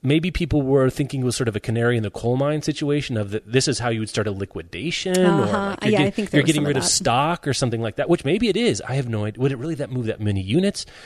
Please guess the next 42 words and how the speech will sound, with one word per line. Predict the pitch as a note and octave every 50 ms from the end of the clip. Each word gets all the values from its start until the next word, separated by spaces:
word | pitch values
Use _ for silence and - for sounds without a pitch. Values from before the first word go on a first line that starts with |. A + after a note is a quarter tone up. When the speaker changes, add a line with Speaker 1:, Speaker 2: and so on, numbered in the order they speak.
| - - - _ -
Speaker 1:
I, | - G#2+ -
I | G2+ G#2 A2+
don't | A2 A#2 G#2+ D#2
know. | G2+ G#2+ A2 G2 F#2 C#2 A1 - - - - - - - _ _ -
Um, | G2 G2 F#2+ F#2+ G2 F#2+
so | - - C#3+ C#3
I | D3+
think | E3+ - A#3+ F3 -
we're | E3
both | C3 A#2 C#3+ D3 - C#3
in | B2 G#2+
the, | G#2 A2 G#2 F#2+ F#2+ F#2+ _ _ - - _ _ _ _ _ _ _ - -
uh, | B2 A2
question. | - - - B2+ B2+ - - - -
This | C3 C#3+ - F3
is | C#3
a | A#2
mystery | A2 C3+ C3+ - - A2
box | F#2+ G2 F2 D2+ - - - - - - - _ _ _ _ _ -
Speaker 2:
Mm-hmm. | C4 C4 G3+ - A#3+ G#3+ A#3 G#3+ -
Speaker 1:
kind | - A2+ A2 G2+
of | G2+ G2
an | G#2 G2
item, | G2 G2 G2 G2 F#2 F#2 F#2 -
uh, | - G2+ F#2+ F2+ F2
for | - - F#2+
us | F2+ F2 - -
at | - G2+ E2+ -
the | - F2+
moment. | E2+ D#2 D2+ - - - -
Okay. | - G2+ - - C#2+ - - - _ - - _ _ _ _ _ _ _ _ _ -
All | - A#2
right, | G#2+
let's | A2+ -
do | - C#3 B2
another | A#2+ A#2 G#2+ G#2
sponsor. | - - - G#2+ G#2+ A2+ A2+ G#2+ - - F2+ D2 C2+ - - _ _ _ _ _ _ _ _ _ _ _
Last | - C#3+ F3 F3+
sponsor | - - F2+ D#2+ D#2 - -
of | C#2+
the | E2 D#2
day. | C#2 C2+ C#2 F#2